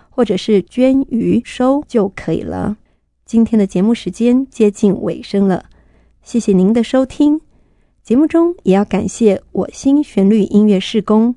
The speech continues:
以及旧市传播协会所提供的诗歌音乐。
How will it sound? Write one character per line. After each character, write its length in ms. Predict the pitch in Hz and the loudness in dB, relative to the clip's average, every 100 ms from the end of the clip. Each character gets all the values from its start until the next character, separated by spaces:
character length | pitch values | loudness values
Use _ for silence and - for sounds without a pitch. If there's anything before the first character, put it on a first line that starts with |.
| _ _ | _ _
以 120 | 196 | -6
及 260 | 185 185 202 | -2 -4 -4
旧 280 | - 311 220 | -2 0 0
市 280 | 185 - 208 | -2 0 0
传 240 | - 170 | 0 -2
播 100 | 185 | 0
协 200 | 220 196 | -2 -4
会 260 | - 214 220 | -2 -2 -2
所 220 | - 175 | -8 -10
提 180 | - - | -8 -6
供 200 | 175 208 | -2 0
的 220 | 202 - - | 0 -4 -10
诗 320 | - 214 208 | -8 -4 -4
歌 260 | 202 202 | -2 -2
音 260 | - 196 196 | 0 0 2
乐。 240 | 190 - | 0 -2